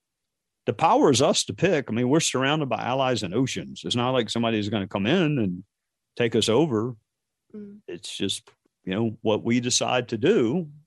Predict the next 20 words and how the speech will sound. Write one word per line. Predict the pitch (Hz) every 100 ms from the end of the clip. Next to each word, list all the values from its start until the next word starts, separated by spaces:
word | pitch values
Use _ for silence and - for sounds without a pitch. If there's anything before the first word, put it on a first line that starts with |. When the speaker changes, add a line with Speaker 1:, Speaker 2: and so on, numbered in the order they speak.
| _
Speaker 1:
And, | 95 95 92 90 90 92 - _ _ _ _ _ _ _ _ _ _ _ _
um, | - - -
everyone's | 98 135 170 151
gonna | 139 127
have | 127 123
to | 127
have | 131 127 104 _
kind | - 123
of | 123
a, | 101 _ _ _ _ _ - 107
a |
frank | - 127 117
conversation | 135 131 131 127 139 107 110 101
with | 113 110
themselves | 113 107 131 120 95 -
about | 113 101 98
whether | 110 110 101
they | 104 104
would | 101 95
rather | 104 104 104 101